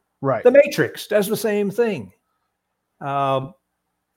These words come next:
Speaker 2: Lord of the Rings, they all fit this model of the hero's journey that Campbell proposed as describing a way to describe a person." Um,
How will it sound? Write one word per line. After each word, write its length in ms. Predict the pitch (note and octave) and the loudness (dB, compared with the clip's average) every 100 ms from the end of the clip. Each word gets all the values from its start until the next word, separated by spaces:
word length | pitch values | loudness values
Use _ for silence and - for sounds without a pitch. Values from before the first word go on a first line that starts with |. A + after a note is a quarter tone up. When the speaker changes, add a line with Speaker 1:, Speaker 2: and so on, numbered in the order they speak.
| _ _ _ _ | _ _ _ _
Speaker 2:
Lord 180 | F#3 G#3+ | 4 6
of 20 | A3 | 6
the 80 | |
Rings, 400 | A#3+ A#3 A2+ G#2 | 6 2 -2 -8
they 140 | - D#3 | -8 -8
all 380 | G3+ G#3 G#3+ G3+ | -2 2 2 0
fit 360 | - G3+ - | 2 0 0
this 180 | F3 - | -6 -4
model 400 | D3+ D#3+ F3 B2 | -2 2 2 0
of 140 | A#2+ | -4
the 60 | C3 | -6
hero's 360 | D3+ F3+ D#3 A2+ | -2 2 2 2
journey 360 | E3 E3+ B2 | -2 -4 -4
that 180 | G#2 C3+ | -10 -12
Campbell 380 | - D#3 C3+ B2 | -6 -4 -4 -6
proposed 560 | - C3 C#3 C3 A#2+ | -6 -4 0 0 -2
as 100 | B2+ | -10
describing 640 | - C3 - C#3+ C#3+ C#3 B2+ | -10 -14 -2 2 4 2 0
a 40 | |
way 240 | B2+ C3 B2+ | 0 0 0
to 60 | |
describe 600 | A2+ A#2 - C3 C3 B2 A2 _ _ _ _ | -4 -12 -8 -2 -2 -2 -8 _ _ _ _
a 40 | - | -10
person." 800 | - D#3 D3+ D#3 C#3 C3+ C3+ B2+ _ _ _ _ | 0 2 2 0 0 0 -2 -6 _ _ _ _
Um, 640 | C3+ A#2+ A#2+ A2+ A2+ A2 | -6 -2 -2 -2 -2 -6